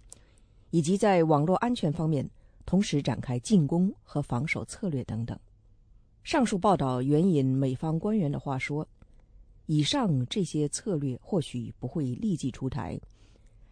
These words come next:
但是从美方高层官员近期内频频发出类似警告，而且警告不断升级这一点，或许不难看出，相关的制裁措施有可能在不远的将来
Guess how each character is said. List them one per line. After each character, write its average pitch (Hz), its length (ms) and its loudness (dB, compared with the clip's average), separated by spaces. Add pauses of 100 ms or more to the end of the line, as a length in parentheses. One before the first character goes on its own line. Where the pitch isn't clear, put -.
但 170 180 4
是 147 340 2
从 170 380 4
美 165 160 6
方 190 240 0
高 269 180 0
层 202 180 0
官 208 200 0
员 139 300 0
近 185 180 0
期 180 160 -2
内 135 260 0 (360)
频 226 280 2
频 139 400 -2
发 175 180 -4
出 185 220 -2
类 220 160 -2
似 160 180 -6
警 - 240 -6
告， 175 240 0 (540)
而 170 120 4
且 160 160 4
警 135 320 4
告 208 280 0 (460)
不 170 140 2
断 165 280 2
升 269 320 -2
级 156 240 -2
这 254 120 -4
一 160 120 -2
点， 117 220 -8 (300)
或 151 180 2
许 127 220 -4
不 160 120 -4
难 127 160 0
看 127 220 -2
出， 127 240 -4 (560)
相 294 280 0
关 302 220 -2
的 165 180 0
制 180 320 -2
裁 131 260 -6
措 147 220 -2
施 196 300 -4 (520)
有 170 200 8
可 151 160 0
能 117 220 -4 (220)
在 147 160 0
不 214 180 0
远 131 120 0
的 120 100 -4
将 180 240 -2
来 139 280 -4